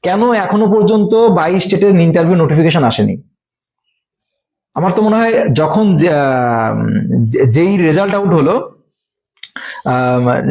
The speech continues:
যখন আপনার নেটের রেজাল্ট আউট হলো, আমার তো মনে হয় সঙ্গে সঙ্গে টেটের, টেটের রেজাল্ট প্রকাশ করা উচিত ছিল এবং ইন্টারভিউ নোটিফিকেশন দেওয়া উচিত ছিল। তো মাননীয় মুখ্যমন্ত্রীর কাছে, শিক্ষামন্ত্রীর কাছে, গৌতম পাল বাবুর কাছে করজোড়ে মিনতি।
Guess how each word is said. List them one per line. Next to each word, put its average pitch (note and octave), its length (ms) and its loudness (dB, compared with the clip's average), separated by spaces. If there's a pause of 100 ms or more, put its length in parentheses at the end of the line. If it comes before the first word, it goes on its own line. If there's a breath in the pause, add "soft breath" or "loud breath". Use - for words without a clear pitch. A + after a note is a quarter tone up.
(140)
যখন D3+ 240 0
আপনার G3 160 2
নেটের F3+ 200 2
রেজাল্ট E3 260 0
আউট F#3+ 160 2
হলো, D#3+ 160 2
আমার F#3 160 0
তো F3+ 60 -4
মনে G3 80 2
হয় G#3 140 0
সঙ্গে F3+ 200 0
সঙ্গে G#3 240 0
টেটের, G3 360 -2 (260 loud breath)
টেটের F3+ 280 -2
রেজাল্ট E3+ 220 0
প্রকাশ F3 200 -2
করা D#3 120 -2
উচিত B2+ 180 -2
ছিল G#2+ 180 -2 (320)
এবং D3 420 0
ইন্টারভিউ E3 400 2
নোটিফিকেশন D#3+ 400 0
দেওয়া D3+ 140 0
উচিত A#2 140 -4
ছিল। - 200 -4 (4000 loud breath)
তো E3+ 120 0 (400)
মাননীয় F3 420 2
মুখ্যমন্ত্রীর F#3+ 600 2
কাছে, G#3 240 0
শিক্ষামন্ত্রীর F#3 640 0
কাছে, G3+ 160 0
গৌতম D#3 340 0
পাল E3 100 -2
বাবুর E3+ 220 0
কাছে F3 260 -2
করজোড়ে D3 440 0
মিনতি। D3+ 400 0